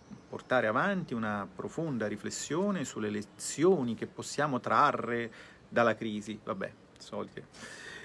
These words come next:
La conferenza sul futuro dell'Europa offrirà un'opportunità per aprire un lar-, un ampio dibattito democratico sul progetto europeo, le sue riforme e le sue priorità.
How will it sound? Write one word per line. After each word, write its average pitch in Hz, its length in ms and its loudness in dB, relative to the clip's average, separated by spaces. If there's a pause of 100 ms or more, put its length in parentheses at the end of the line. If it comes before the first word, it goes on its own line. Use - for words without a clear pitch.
(280)
La 107 100 -2
conferenza 123 560 2
sul 117 160 -4
futuro 127 320 0
dell'Europa 165 560 2
offrirà 123 400 0
un'opportunità 113 840 -2
per 110 180 -4
aprire 127 420 -2
un 107 180 -2
lar-, 120 400 0 (160)
un 104 500 -2
ampio 110 840 0
dibattito 104 640 -4
democratico 185 720 -2
sul 120 200 -4
progetto 123 420 -2
europeo, 113 560 -2
le 151 100 -6
sue - 180 -4
riforme - 460 -6
e - 120 -2
le 131 100 2
sue - 160 -4
priorità. - 460 -10